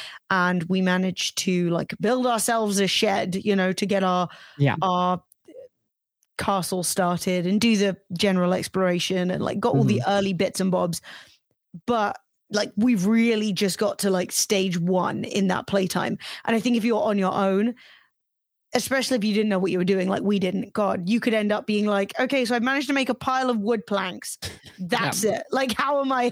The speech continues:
Speaker 1: <laughs>
Speaker 2: What, what, what do I use them for, for
Speaker 1: Yeah.
Speaker 2: starters? And, like, 'cause the game doesn't really, eh, there is a progression system where it'll tell you, like, your next goal in the top left, but it doesn't really explain too
Speaker 1: Mm-hmm.
Speaker 2: much. You can kinda, like, go out of order and, like, hunt down different people.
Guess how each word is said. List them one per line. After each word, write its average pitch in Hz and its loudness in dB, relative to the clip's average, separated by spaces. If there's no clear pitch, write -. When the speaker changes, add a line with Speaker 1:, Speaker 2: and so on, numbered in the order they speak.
Speaker 1:
<laughs> 254 2
Speaker 2:
What, 180 2
what, 170 0
what 170 0
do 190 2
I 202 2
use 190 2
them 160 4
for, 127 2
for 147 2
Speaker 1:
Yeah. 135 4
Speaker 2:
starters? 113 4
And, 120 6
like, 117 2
'cause 165 4
the 185 2
game 214 4
doesn't 185 4
really, 160 4
eh, 147 0
there 170 2
is 196 2
a 185 2
progression 156 4
system 143 4
where 131 6
it'll 131 4
tell 139 4
you, 131 6
like, 123 4
your 131 8
next 127 4
goal 127 4
in 120 6
the 117 6
top 113 0
left, 123 2
but 127 2
it 127 2
doesn't 131 4
really 123 4
explain 202 0
too - -4
Speaker 1:
Mm-hmm. 240 4
Speaker 2:
much. 254 -2
You 170 2
can 170 2
kinda, 170 2
like, 151 2
go 135 2
out 147 2
of 135 2
order 131 2
and, 120 4
like, 117 0
hunt 123 0
down 120 2
different 117 0
people. 113 2